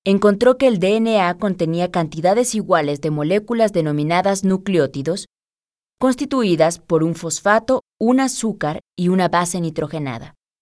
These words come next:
Sin embargo, consideraba erróneamente que los grupos de nucleótidos se repetían una y otra vez, lo que dio origen a la hipótesis del tetranucleótido, para explicar la estructura del D N A.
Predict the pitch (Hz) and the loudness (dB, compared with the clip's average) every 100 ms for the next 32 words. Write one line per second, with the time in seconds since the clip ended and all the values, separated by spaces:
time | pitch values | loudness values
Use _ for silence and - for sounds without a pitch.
0 | _ _ _ _ _ - - 175 165 196 | _ _ _ _ _ -6 0 2 4 4
1 | 233 226 220 196 - 170 170 180 214 190 | 2 0 -2 -4 -4 -2 2 2 2 2
2 | 175 208 233 214 143 135 160 170 _ _ | 2 2 2 -2 -4 -6 -8 -10 _ _
3 | _ - 208 196 208 262 269 254 233 220 | _ 0 2 4 2 0 0 2 2 0
4 | 220 226 254 247 247 202 160 156 143 185 | 0 0 2 0 0 -2 -4 -4 -6 -2
5 | 175 175 180 _ 185 196 208 175 147 151 | 0 0 -4 _ 0 2 2 0 0 -2
6 | 170 214 214 - _ _ _ _ 202 196 | -4 -4 -6 -14 _ _ _ _ 0 4
7 | 180 175 208 220 214 208 185 196 - 180 | 2 4 4 4 0 -2 -4 -2 0 2
8 | 160 156 214 220 240 240 220 196 175 165 | 0 0 -2 0 -4 -4 -2 -2 0 -2
9 | 165 147 147 147 170 160 131 123 127 _ | 0 -2 -2 0 0 0 -4 -12 -14 _
10 | _ _ _ _ 160 156 151 - 160 - | _ _ _ _ 0 0 -2 -6 -4 2
11 | 208 233 208 - 147 - 208 233 226 175 | 2 2 -2 -2 -10 -2 2 4 2 2
12 | 165 139 151 147 139 131 117 | 2 4 2 2 -2 -6 -8